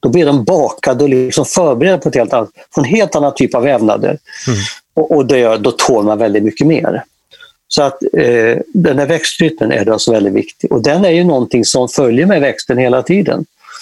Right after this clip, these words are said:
Speaker 1: Och det är ju genetiskt betingat och sådär. Men så är det, i det sammanhanget så har jag också nämnt det här med vila, vintervilan.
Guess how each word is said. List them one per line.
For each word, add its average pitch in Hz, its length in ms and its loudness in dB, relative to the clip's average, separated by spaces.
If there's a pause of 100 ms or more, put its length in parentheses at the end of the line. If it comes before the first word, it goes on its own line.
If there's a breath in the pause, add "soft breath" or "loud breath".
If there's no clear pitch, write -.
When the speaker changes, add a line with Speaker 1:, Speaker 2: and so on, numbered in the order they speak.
(340 loud breath)
Speaker 1:
Och 127 80 0
det 120 60 2
är 143 40 4
ju 123 200 2
genetiskt 120 600 0
betingat 117 580 -2
och 131 100 -2
sådär. 131 200 -2
Men 131 340 0 (480 soft breath)
så - 180 0
är 147 200 2
det, 127 180 0 (440)
i 156 140 2
det 139 160 0
sammanhanget 123 440 0
så 135 120 -2
har 131 140 0
jag 127 100 2
också - 180 -4
nämnt 110 340 0
det - 80 0
här 113 180 0
med 104 380 -2
vila, 127 600 2 (680 loud breath)
vintervilan. 123 1000 2